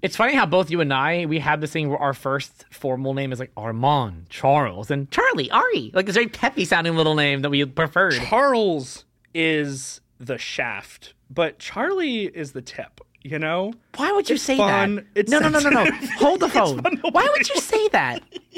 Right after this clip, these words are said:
Speaker 1: That's not a good metaphor. That doesn't make any sense. It's terrible. You're so, you're so, you're so penally obsessed with, I don't <laughs>
Speaker 2: I'm so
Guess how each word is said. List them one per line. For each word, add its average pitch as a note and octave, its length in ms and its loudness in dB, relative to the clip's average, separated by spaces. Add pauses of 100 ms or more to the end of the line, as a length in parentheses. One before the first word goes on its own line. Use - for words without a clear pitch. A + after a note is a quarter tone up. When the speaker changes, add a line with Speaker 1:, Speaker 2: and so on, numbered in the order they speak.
(160)
Speaker 1:
That's A4 140 0
not C#5 120 8
a G#4 40 4
good F#3+ 160 4
metaphor. F#3 420 4
That G#4+ 80 2
doesn't F#4 140 0
make G#4 100 2
any A4 160 2
sense. - 580 -4 (920)
It's A#4 180 -8
terrible. A#4+ 640 2 (960)
You're D4+ 80 -8
so, A4+ 200 0
you're F#4+ 140 4
so, G4+ 160 4 (260)
you're D4 100 2
so A#4+ 180 4
penally A#4+ 680 0 (500)
obsessed A4 540 0
with, G4+ 260 2 (240)
I E4+ 60 2
don't G4 160 2
<laughs> G5+ 1700 2
Speaker 2:
I'm - 320 -6
so B3+ 460 -4